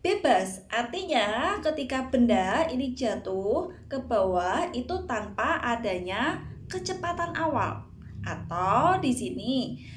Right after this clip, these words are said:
kita bisa tuliskan V nol-nya sama dengan nol. Kemudian karena jatuhnya ke bawah ini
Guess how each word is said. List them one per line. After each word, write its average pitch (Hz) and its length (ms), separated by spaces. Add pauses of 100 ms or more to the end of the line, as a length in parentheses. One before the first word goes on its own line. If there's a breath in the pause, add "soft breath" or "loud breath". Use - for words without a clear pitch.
(120 loud breath)
kita 370 180
bisa 311 240
tuliskan 269 960
V - 120 (200)
nol-nya 254 560
sama 220 340
dengan 190 320
nol. 202 220 (500 loud breath)
Kemudian 320 320
karena 262 600 (180 loud breath)
jatuhnya 262 640
ke 254 100
bawah 202 680
ini 214 640